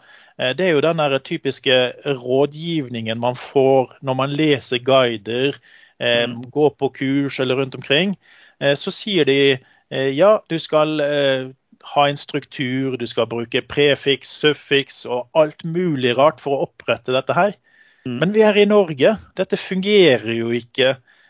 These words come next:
Speaker 1: eh, for de
Speaker 2: Nei.
Speaker 1: fleste firmaene. Eh, så, så det er litt irriterende å lese at best practice gjør sånn, og så prøver man å gjøre det, så lager man en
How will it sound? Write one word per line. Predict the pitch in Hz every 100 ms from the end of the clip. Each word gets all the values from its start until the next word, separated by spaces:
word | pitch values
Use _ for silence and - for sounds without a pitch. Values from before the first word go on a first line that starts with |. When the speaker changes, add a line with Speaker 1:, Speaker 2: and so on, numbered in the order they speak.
| _
Speaker 1:
eh, | 147 143
for | - 160
de |
Speaker 2:
Nei. | 170
Speaker 1:
fleste | - 185 - 156
firmaene. | 175 156 139 123 165 226 _ - - _
Eh, | 151 156 156
så, | - 175
så | 190
det | 190
er | 180
litt | 170 190 160
irriterende | 165 - 190 151 135
å | 156
lese | 156 135
at | 131
best | 175 -
practice | - 190 - 180 -
gjør | 165 160
sånn, | - 120 123 123
og | 143
så | 180
prøver | - 202 175 131
man | 120 131
å | 151
gjøre | 165 120 117
det, |
så | 123 160
lager | 175 143 120
man | 120
en | 131